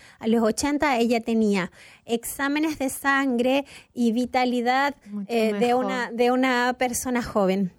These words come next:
Speaker 2: Qué hermosura.
Speaker 1: Entonces, no es algo que no podamos hacer, es algo que podemos hacer, que puede incluso revertir muchas enfermedades. Entonces, yo puedo tener una enfermedad hoy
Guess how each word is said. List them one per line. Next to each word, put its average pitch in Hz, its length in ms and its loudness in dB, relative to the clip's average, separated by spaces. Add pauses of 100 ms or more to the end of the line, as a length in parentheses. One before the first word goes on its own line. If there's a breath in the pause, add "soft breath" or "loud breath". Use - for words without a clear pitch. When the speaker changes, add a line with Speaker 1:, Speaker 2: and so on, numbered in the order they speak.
(160)
Speaker 2:
Qué - 120 -20
hermosura. 214 640 -6
Speaker 1:
Entonces, 240 640 -4
no 269 220 0
es 370 300 -2
algo 302 460 0 (640 soft breath)
que 233 300 2
no 254 220 2
podamos 247 480 2
hacer, 214 460 -2 (280 loud breath)
es - 180 -8
algo 220 300 2
que 202 160 -6
podemos 330 640 0
hacer, 220 480 -2 (220 soft breath)
que 220 120 0
puede 240 200 2
incluso 240 480 0
revertir 208 600 2
muchas 330 280 2
enfermedades. 269 840 0
Entonces, 202 440 -8
yo 233 140 -2
puedo 311 180 0
tener 320 180 -2
una 320 120 0
enfermedad 285 500 -2
hoy 277 240 0